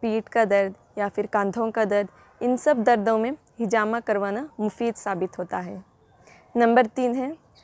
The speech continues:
सोजिश को कम करता है। सोजिश यानी कि बर्निंग सेंसेशन। अगर किसी को बर्निंग सेंसेशन हो रहा है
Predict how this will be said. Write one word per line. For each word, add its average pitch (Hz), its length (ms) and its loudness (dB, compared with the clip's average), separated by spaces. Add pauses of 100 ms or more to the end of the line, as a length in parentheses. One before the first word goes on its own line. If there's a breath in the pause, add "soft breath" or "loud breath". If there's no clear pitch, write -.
(140 soft breath)
सोजिश 226 640 2 (160)
को 285 100 2
कम 233 240 0
करता 202 280 -6
है। 190 160 -14 (340)
सोजिश 240 560 -2
यानी 208 200 0
कि 247 140 4
बर्निंग 202 380 0
सेंसेशन। 190 600 -6 (680 loud breath)
अगर 220 240 4
किसी 254 320 -4
को 277 200 2
बर्निंग 208 460 2
सेंसेशन 202 580 -2
हो 196 100 -4
रहा 180 180 -8
है 190 120 -14